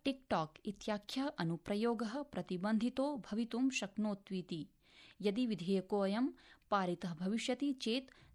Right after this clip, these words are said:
चीनदेशस्य अनुप्रयोगः ByteDance इत्यस्य अधिकारक्षेत्रे स्वस्याधिकारभागस्य विक्रयणाय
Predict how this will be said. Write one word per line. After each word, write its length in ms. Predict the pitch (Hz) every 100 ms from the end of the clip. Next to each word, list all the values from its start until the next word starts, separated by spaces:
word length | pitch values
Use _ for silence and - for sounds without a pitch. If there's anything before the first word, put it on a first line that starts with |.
| -
चीनदेशस्य 760 | 247 196 156 196 214 240 - 285
अनुप्रयोगः 960 | - 180 180 - 196 214 269 254 247
ByteDance 1040 | 311 208 180 180 175 196 220 220 240 277 330 - - - _ _ _ _ _ -
इत्यस्य 460 | - - 202 - 208
अधिकारक्षेत्रे 1000 | 208 196 196 175 180 - 247 240 254 285
स्वस्याधिकारभागस्य 1500 | - 208 202 - 185 180 196 165 170 - 214 220 247 - 254
विक्रयणाय 840 | 180 - 262 262 220 185 170 165